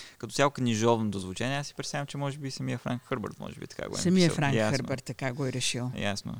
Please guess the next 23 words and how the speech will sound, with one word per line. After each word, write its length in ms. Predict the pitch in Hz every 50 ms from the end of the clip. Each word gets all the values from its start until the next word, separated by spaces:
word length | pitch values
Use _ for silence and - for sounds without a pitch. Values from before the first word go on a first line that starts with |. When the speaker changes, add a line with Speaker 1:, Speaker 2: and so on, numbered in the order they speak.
| - -
Speaker 1:
А 80 | - 113
иначе, 320 | 120 131 120 - 117 120
а, 460 | 117 - - 71 87 110 110 104 104 110 - -
вие 200 | 113 107 117 113
сте 120 | - -
превеждали 440 | - 135 131 131 139 135 127 113 101
някакви 220 | 92 90 - -
неща, 200 | - - - -
които 160 | - - 104
звучат 280 | 101 101 101 - 101 -
по-каруцарски, 1160 | - - 95 90 92 95 - _ _ _ - - - - 120 107 95 - - 101 87 - - -
да 120 | - -
речем, 260 | - - - - 127 139
и 40 |
там 180 | 143 - 131 131
си 200 | - - - 139
Speaker 2:
Да, 60 | 151 160
Speaker 1:
има 180 | 135 123 127
друг 240 | 123 127 123 - -
регистър. 180 | - - 156 175
Speaker 2:
където 320 | 165 170 160 160 - -
трябва. 380 | - 147 139 135 135 135 147 110
Speaker 1:
Ясно, 340 | 104 104 92 98 - -